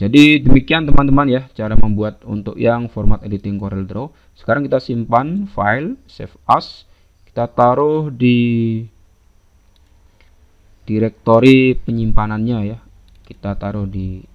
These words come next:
desain YouTube di W D F lima dua C ya, eh, yang sini.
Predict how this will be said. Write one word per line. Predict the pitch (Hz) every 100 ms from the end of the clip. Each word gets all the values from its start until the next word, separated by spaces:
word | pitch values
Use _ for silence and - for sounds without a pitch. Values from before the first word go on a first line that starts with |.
| _ _ _ _
desain | - - - - 104 101 101
YouTube | 101 101 - 156 180 _ _ _ _ _ _ _ _
di | 135 123 131 127 131 127 - _ _ -
W | 110
D | 110 113 113
F | -
lima | 104 110 104
dua | 104 104 113 113 113 113 113 _ _ _ _ _ _ _ _ _ _ _
C | - 127 95 101
ya, | 120 _ _ _ -
eh, | 98 98
yang | 95 92
sini. | - 90